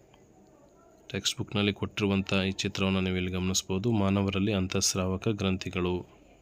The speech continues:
ಮೊದಲನೇದಾಗಿ ಪಿಟ್ಯುಟರಿ ಗ್ರಂಥಿಯನ್ನ ನೋಡ್ತಾ ಇದ್ದೀರಿ. ಪಿಟ್ಯುಟರಿ ಗ್ರಂಥಿ ಬೆಳವಣಿಗೆಯ ಹಾರ್ಮೋನನ್ನ ಸ್ರವಿಸ್ತಾ ಇದೆ.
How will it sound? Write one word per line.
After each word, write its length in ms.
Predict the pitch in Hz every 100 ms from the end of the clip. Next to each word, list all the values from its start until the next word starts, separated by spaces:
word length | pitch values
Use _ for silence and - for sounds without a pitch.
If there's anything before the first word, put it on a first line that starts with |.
| - - - _ _ _ - - - - _ _ - - - - - 110
ಮೊದಲನೇದಾಗಿ 600 | 104 98 104 104 101 117
ಪಿಟ್ಯುಟರಿ 560 | - 98 107 110 101
ಗ್ರಂಥಿಯನ್ನ 460 | 98 101 95 98 98
ನೋಡ್ತಾ 400 | 95 95 92 98
ಇದ್ದೀರಿ. 380 | 95 104 123 139 - - - - -
ಪಿಟ್ಯುಟರಿ 460 | 117 - 107 107 104
ಗ್ರಂಥಿ 420 | 101 104 101 135
ಬೆಳವಣಿಗೆಯ 600 | 107 101 101 104 101 104
ಹಾರ್ಮೋನನ್ನ 500 | 98 98 101 98 98
ಸ್ರವಿಸ್ತಾ 520 | 92 95 90 - 92
ಇದೆ. 480 | 90 98 117 - -